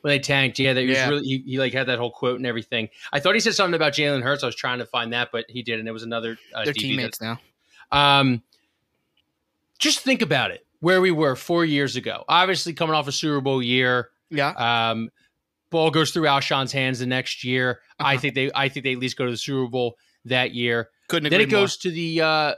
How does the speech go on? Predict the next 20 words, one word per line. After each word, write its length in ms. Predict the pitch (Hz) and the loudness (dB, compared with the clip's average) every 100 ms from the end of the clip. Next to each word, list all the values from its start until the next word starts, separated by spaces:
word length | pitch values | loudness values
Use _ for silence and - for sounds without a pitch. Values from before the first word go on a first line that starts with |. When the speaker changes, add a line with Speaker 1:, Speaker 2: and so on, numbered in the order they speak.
| - | -6
Speaker 1:
the 80 | 147 | -10
four 300 | - 175 180 | -4 -2 0
and 100 | 170 | -2
twenty 280 | - 165 156 | -2 -2 0
season, 520 | - 135 123 127 120 _ _ - | 0 -2 -2 -4 -6 _ _ -12
or 80 | |
four, 220 | 135 175 160 | -6 -4 -4
<laughs> 20 | |
four 240 | - 165 | -4 -4
and 80 | 160 | -2
twenty, 220 | 131 120 - - | -2 -6 -6 -20
four 420 | - - 180 190 | -12 -2 2 2
and, 380 | - 151 147 139 | 2 2 2 0
Speaker 2:
<laughs> 0 | |
Speaker 1:
uh, 220 | 123 131 | -2 -2
twelve 40 | 123 | -2
Speaker 2:
Four 200 | 165 175 | 0 0
and 100 | 165 | 0
twenty. 180 | 156 139 | -2 -2
Speaker 1:
season. 200 | 127 | -2